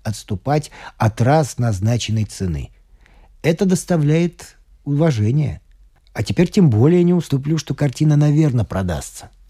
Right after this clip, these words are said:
Сюжет исходких и симпатичный. Зима, закат,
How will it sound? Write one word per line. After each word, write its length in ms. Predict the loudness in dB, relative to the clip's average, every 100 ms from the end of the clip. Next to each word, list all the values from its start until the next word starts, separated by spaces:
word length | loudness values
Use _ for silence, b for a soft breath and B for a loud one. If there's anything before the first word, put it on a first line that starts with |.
| -20 -20 _
Сюжет 400 | 0 2 4 2
исходких 760 | -2 0 0 0 -4 -6 -8 _
и 100 | -2
симпатичный. 880 | 0 0 0 -2 0 -2 -2 -8 -10 -16 _ -20 _ -12
Зима, 520 | 0 2 4 2 0 b b b b b
закат, 580 | -2 -2 0 0 0 -2